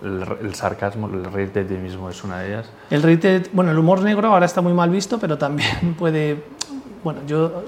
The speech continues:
Speaker 2: algunos de los momentos más divertidos de mi vida han sido en tanatorios, porque se dan situaciones muy surrealistas. Estás en un estado emocional súper, y para, para que no estalle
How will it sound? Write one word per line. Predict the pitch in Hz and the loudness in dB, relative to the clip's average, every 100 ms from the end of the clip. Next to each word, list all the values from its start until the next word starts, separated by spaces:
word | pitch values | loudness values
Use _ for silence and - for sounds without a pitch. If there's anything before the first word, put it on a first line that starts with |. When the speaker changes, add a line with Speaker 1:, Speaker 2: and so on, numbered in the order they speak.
| 180 | -6
Speaker 2:
algunos | 135 143 151 | -4 -2 0
de | 156 | 0
los | 147 | 0
momentos | 143 143 147 | -2 -2 -2
más | 143 | -2
divertidos | 147 139 156 139 | -2 -4 -4 -4
de | 139 | -4
mi | 139 | -2
vida | 147 | -2
han | 147 | -4
sido | 156 139 | -4 -4
en | |
tanatorios, | 139 131 127 151 185 - - - - - - | -4 -4 -4 -2 -4 -8 -16 -20 -20 -20 -8
porque | 151 151 | -6 -4
se | 151 165 | -4 -2
dan | 147 151 | 0 0
situaciones | 180 160 - 156 165 | -2 -4 -2 -2 0
muy | 160 151 | -2 -4
surrealistas. | 139 135 127 147 - 123 | -4 -6 -6 -8 -10 -12
Estás | 156 143 - | -12 -12 -8
en | 147 | -4
un | 151 | -4
estado | 139 151 143 | -4 -4 -4
emocional | 139 139 143 139 147 170 - - - - | -6 -8 -8 -6 -8 -10 -16 -20 -20 -12
súper, | - 165 151 139 - | -6 -2 -2 -4 -4
y | 170 | -2
para, | - 151 147 - | 2 4 4 2
para | 160 147 135 | 2 2 0
que | 143 | -2
no | 156 | -2
estalle | 165 - 170 170 160 147 | -2 0 0 2 0 -2